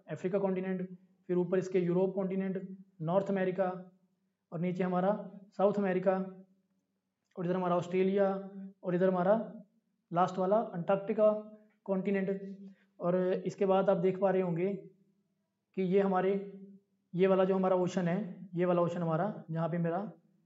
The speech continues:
पॉइंटर है, ये हमारा Atlantic Ocean, equator से ऊपर हमारा, ये equator से ऊपर है, ये equator line है, equator से ऊपर हमारा North Atlantic और equator से नीचे हमारा South Atlantic। और यहाँ पे हमारा India के नीचे Indian Ocean और उसके बाद में हमारा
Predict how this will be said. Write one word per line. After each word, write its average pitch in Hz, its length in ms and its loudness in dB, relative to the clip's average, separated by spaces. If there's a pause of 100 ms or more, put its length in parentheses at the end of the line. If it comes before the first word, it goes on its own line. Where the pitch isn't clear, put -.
(140)
पॉइंटर 170 300 2
है, 214 260 -2
ये 175 80 0
हमारा 180 260 4
Atlantic 185 480 0
Ocean, 190 300 0 (400)
equator 185 360 2
से 202 120 0
ऊपर 196 200 2
हमारा, 196 240 4 (920)
ये 180 80 0
equator 185 280 4
से 185 120 2
ऊपर 185 260 4
है, 190 100 4
ये 190 60 4
equator 185 280 0
line 208 220 4
है, 202 100 -2
equator 180 260 -2
से 202 100 0
ऊपर 190 180 0
हमारा 190 240 0 (600)
North 175 360 0
Atlantic 196 600 0
और 175 80 -2
equator 185 280 2
से 190 100 -2
नीचे 180 200 0
हमारा 190 260 2 (300)
South 175 320 0
Atlantic। 147 460 -6 (400)
और 170 100 -2
यहाँ 180 200 0
पे 202 60 0
हमारा 196 220 2
India 190 280 0
के 196 60 0
नीचे 196 220 -2
Indian 220 480 0
Ocean 214 260 0 (460)
और 180 60 -6
उसके 214 180 0
बाद 196 220 6
में 214 100 2
हमारा 208 260 4